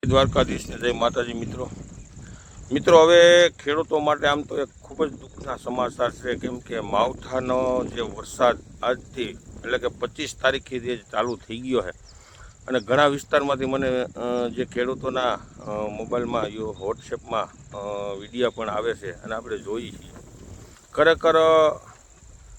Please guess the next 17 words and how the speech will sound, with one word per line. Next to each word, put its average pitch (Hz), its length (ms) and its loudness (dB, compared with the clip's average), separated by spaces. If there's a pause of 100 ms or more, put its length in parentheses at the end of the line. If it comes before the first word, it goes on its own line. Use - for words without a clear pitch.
(120)
કેટલી 160 340 -2
બધ-, 147 420 -6
કેટલી 156 320 -6
વેદના 147 460 2
છે 147 120 0
ખેડૂતોની, 147 540 -4
એ 139 100 -6
ખરેખર 143 480 -6
કોઈ, 139 300 -6
અ, 117 500 -10 (140)
ખેડૂતના 139 520 -6
દીકરા 135 360 -2
સિવાય 135 260 -4
કોઈ 120 180 -4
સમજી 123 380 -10
શકવાનું 120 460 -8
નથી. 113 280 -10